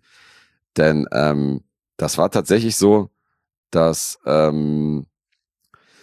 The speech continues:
dass so, äh, hier, dass der, äh, Produzent, Roberto Loyola hieß der, der ist, nachdem der Film abgedreht worden ist, ist der,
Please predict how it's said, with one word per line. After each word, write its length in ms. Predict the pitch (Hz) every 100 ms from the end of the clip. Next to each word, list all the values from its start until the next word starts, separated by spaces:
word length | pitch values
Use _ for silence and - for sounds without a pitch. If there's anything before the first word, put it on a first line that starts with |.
| _ _ _ _
dass 180 | - 80
so, 260 | 101 90 80
äh, 600 | 82 82 78 78 73 67
hier, 320 | 78 92 65
dass 260 | 64 85 -
der, 280 | 92 80 52
äh, 140 | 78
Produzent, 680 | - 101 87 101 117 160 - _ _
Roberto 500 | 90 87 85 107 135
Loyola 420 | 107 101 110 127 82
hieß 220 | 73 -
der, 260 | 95 147 160 _ _ _ _ _ _ _ -
der 140 | 90
ist, 200 | 85 -
nachdem 260 | 98 - 123
der 100 | 117
Film 180 | - 104
abgedreht 420 | 107 - 82 -
worden 200 | 67 69
ist, 260 | 101 - - _ _ _ _ _
ist 260 | - 87 -
der, 320 | 101 90 82